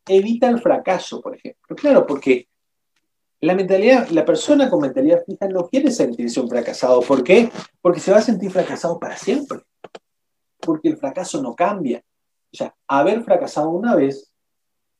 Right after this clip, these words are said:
es fracasar para siempre. ¿Eh? Haber fracasado una vez para una mentalidad fija es haber fracasado para siempre. Mientras para una mentalidad de crecimiento, haber fracasado una vez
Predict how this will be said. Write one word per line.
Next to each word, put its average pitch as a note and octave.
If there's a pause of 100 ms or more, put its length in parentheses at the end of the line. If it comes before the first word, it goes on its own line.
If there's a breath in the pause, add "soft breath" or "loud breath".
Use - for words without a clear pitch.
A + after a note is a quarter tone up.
(460)
es D#3+
fracasar -
para -
siempre. - (1800)
¿Eh? - (640)
Haber E3+
fracasado -
una F3
vez C#3+
para -
una D#3+
mentalidad A2
fija - (420)
es F3
haber E3+
fracasado A#2+
para A#2
siempre. - (480)
Mientras F3+
para G#3
una C4+
mentalidad F3+
de D#3+
crecimiento, C#3
haber A#3
fracasado F3
una F3
vez -